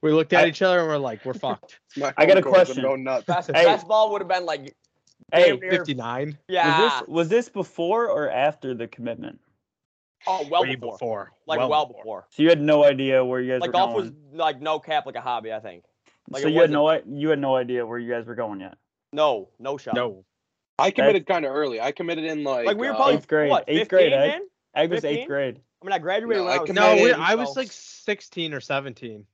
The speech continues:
Speaker 1: I think I was sixteen.
Speaker 4: Probably sixteen.
Speaker 3: Yeah, I,
Speaker 4: I
Speaker 3: I
Speaker 4: think
Speaker 3: committed at, like, at my school we did trimesters, and it was, like, just at the end of the second trimester or the beginning of the, uh, third trimester,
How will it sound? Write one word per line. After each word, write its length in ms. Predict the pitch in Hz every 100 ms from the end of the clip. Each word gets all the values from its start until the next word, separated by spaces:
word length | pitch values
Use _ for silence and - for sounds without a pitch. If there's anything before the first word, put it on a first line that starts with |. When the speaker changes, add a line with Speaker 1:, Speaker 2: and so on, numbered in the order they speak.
| _
Speaker 1:
I 60 | 160
think 100 | 190
I 20 |
was 120 | 180
sixteen. 500 | - 151 - 104 104 _ _ _
Speaker 4:
Probably 220 | 175 220 220
sixteen. 280 | 160 127
Speaker 3:
Yeah, 100 | 123 120
I, 20 |
Speaker 4:
I 80 | 139 -
Speaker 3:
I 60 | 151
Speaker 4:
think 120 | 202
Speaker 3:
committed 280 | 196 190 185
at, 160 | 180 160
like, 360 | 165 147 113 _ _ -
at 100 | 147
my 140 | 160
school 160 | 180 190
we 80 | 170
did 160 | 147
trimesters, 640 | 131 135 139 147 - 170 156
and 100 | 139
it 60 |
was, 160 | 139 123
like, 240 | 139 123 107
just 260 | 147 -
at 140 | - 135
the 140 | 131 -
end 220 | 123 139
of 60 | 139
the 40 |
second 320 | 117 131 139
trimester 540 | 131 139 135 139 160 143
or 140 | 123
the 40 | 117
beginning 380 | 113 110 120 117
of 80 |
the, 60 | 107 - _
uh, 140 | 113 110
third 280 | - 113 104
trimester, 500 | 110 107 101 -